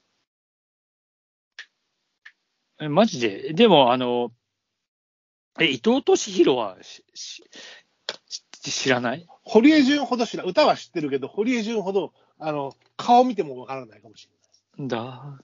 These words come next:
Speaker 1: が、あ、堀江純、だから伊藤利尋が国鉄職員なんです。
Speaker 2: 堀江純は、
Speaker 1: うん。
Speaker 2: 国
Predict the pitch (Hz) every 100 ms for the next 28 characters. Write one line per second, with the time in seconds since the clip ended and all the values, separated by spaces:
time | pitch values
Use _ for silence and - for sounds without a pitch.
0 | _ _ - 135 135 139 151 123 - -
1 | - - 120 185 175 156 180 143 123 120
2 | 117 107 113 113 196 190 202 196 170 147
3 | 139 - 139 - 139 - 127 117 123 95
4 | _ _ _ _ _ 135 - 165 233 311
5 | 285 311 139 143 120 - - _ 110 92
6 | - -